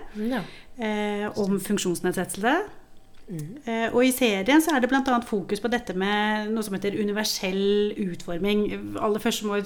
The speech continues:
Speaker 2: tror jeg du må ta
Speaker 1: Mm.
Speaker 2: lytterne igjennom hva, hva betyr universell utforming?
Speaker 1: Eh, det betyr jo at, eh,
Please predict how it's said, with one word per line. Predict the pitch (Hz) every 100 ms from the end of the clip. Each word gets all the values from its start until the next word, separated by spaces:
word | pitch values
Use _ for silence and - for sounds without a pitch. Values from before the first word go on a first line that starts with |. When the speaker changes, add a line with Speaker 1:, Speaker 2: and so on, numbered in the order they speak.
| -
Speaker 2:
tror | - 202
jeg |
du | 190
må | 196 202 202 202
ta | 220 196
Speaker 1:
Mm. | 185
Speaker 2:
lytterne | 170 185
igjennom | 185 190
hva, | 190
hva | 190
betyr | 185 - 175 175 175
universell | 185 175 170 180 170 170 190
utforming? | 185 190 190 196 240
Speaker 1:
Eh, | 180 170 175
det | 175 175
betyr | 180 180 175 170
jo | 190 208
at, | 170 170 - -
eh, | 185 175 175